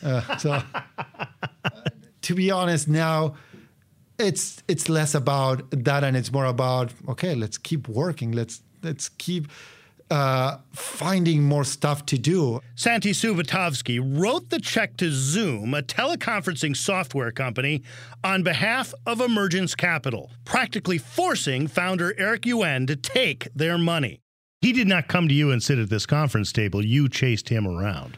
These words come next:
Speaker 1: We chased him around. I first wanted to understand what he was doing. It was, for me, it's, "What are you doing to make this work so well?" So it was more curiosity,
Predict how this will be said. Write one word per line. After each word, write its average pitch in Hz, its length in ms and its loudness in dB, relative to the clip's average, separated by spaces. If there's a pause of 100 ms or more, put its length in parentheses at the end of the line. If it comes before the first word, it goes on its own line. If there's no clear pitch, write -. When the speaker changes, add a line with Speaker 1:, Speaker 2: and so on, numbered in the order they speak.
(160)
Speaker 1:
We 165 420 2
chased 160 520 0
him 165 160 4
around. 139 400 2
I 143 200 2
first 165 360 0
wanted 135 420 2
to 123 360 2 (400)
understand 131 920 0 (120)
what 131 640 0
he 151 140 4
was 120 240 0
doing. 156 480 0
It 190 180 -4
was, 139 180 0
for - 240 -2
me, 170 300 4
it's, - 220 -6 (460)
"What 143 360 2
are 233 60 2
you 208 180 4
doing 175 680 2 (260)
to 143 120 4
make 131 280 4
this 131 200 0
work 131 260 2
so 131 140 0
well?" 135 340 -4 (380)
So 160 320 2
it 160 60 4
was 160 180 4
more 170 260 4
curiosity, 131 960 0